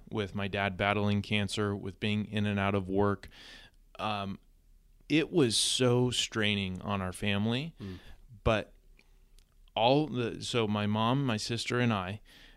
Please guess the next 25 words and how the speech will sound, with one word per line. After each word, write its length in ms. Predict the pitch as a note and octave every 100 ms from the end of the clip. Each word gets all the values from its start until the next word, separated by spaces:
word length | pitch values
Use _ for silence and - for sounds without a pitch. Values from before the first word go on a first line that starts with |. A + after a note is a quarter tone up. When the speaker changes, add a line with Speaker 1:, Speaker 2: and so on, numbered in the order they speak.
| _ - - -
Speaker 1:
we 340 | A2 A2+ A#2+
were 300 | C#3 D3 D3
such 480 | A#2 - - A#2 -
a 80 | B2+
team 500 | B2+ - A2+ B2 C3+
focused 560 | - A2 A2+ A#2 - G#2+
on 300 | G#2+ G#2 G#2
getting 280 | - G#2 A2
my 140 | G#2 F#2+
dad 400 | G2 G2 G2 F#2
healthy 640 | - G#2+ A2 C#3+ D#3 E3+ -
and 160 | B2+ A2
enjoying 420 | G#2 G#2 A2 A2+
the 80 | G#2
moments 460 | G2+ G#2+ G#2+ G#2+ -
that 160 | G2+
he 100 | G2
was 460 | F#2 F#2 G2+ A#2+ C#3
back 260 | B2+ B2 -
to 120 | C3
normal 340 | A#2+ B2+ C#3
for 180 | C#3 A2+
that 240 | G2+ F#2+
little 400 | G2 G#2+ A#2 A#2+
bit. 360 | G#2 G#2+ D3